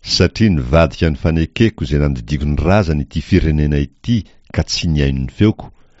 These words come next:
dia tsy handroaka olona eo anoloany intsony aho amin'ny firenena izay tsy mbola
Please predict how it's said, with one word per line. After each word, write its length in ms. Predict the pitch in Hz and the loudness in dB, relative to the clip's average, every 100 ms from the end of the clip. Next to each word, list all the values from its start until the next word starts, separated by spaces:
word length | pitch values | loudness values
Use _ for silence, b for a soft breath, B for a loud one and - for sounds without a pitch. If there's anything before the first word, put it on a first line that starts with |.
| _ | _
dia 280 | - - 80 | -14 0 0
tsy 140 | - 85 | 2 0
handroaka 400 | 73 82 85 85 | 2 2 2 2
olona 340 | 80 92 90 | 2 2 4
eo 60 | 87 | 4
anoloany 280 | 80 82 80 | 4 2 0
intsony 380 | - 214 101 | -2 0 4
aho 240 | 101 92 - - b b b - | 4 2 -2 -16 b b b -2
amin'ny 240 | 78 80 80 | 0 2 -2
firenena 520 | - 85 82 85 80 | 0 2 2 2 0
izay 140 | 73 73 | 0 -4
tsy 160 | - 82 | -2 -4
mbola 260 | 69 71 | -2 0